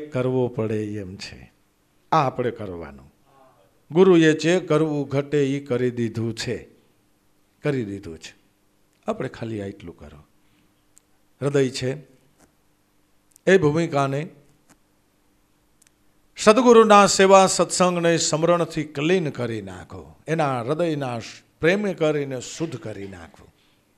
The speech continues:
પકડ કર ઇશ્ક કી ઝાડો, સફા કર હિજર યે દિલ કો, દોઈ કી ધૂલ કો લેકર મુસલ્લે પર ઉડાતા જા, અગર હૈ શોક મિલને કા તો હરદમ લોહ લગાતા જા,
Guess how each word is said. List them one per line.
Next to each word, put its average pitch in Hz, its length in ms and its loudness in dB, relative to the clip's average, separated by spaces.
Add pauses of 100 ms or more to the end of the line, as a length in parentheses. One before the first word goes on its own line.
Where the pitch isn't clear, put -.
(320)
પકડ 151 260 2
કર 135 220 -2
ઇશ્ક 135 340 -4
કી 127 280 -6
ઝાડો, 120 380 -6 (420)
સફા 160 420 2
કર 143 200 2
હિજર 135 380 0
યે 135 240 2
દિલ 131 280 -4
કો, 127 300 -6 (440)
દોઈ 262 300 8
કી 240 180 2
ધૂલ 233 280 8
કો 220 200 6
લેકર 208 380 6
મુસલ્લે 190 520 2
પર 185 200 4
ઉડાતા 170 600 6
જા, 180 440 2 (280)
અગર 247 260 10
હૈ 233 160 10
શોક 214 300 4
મિલને 196 460 4
કા 196 440 8 (380)
તો 160 100 2
હરદમ 135 500 2
લોહ 127 260 4
લગાતા 110 680 -4
જા, 107 380 -6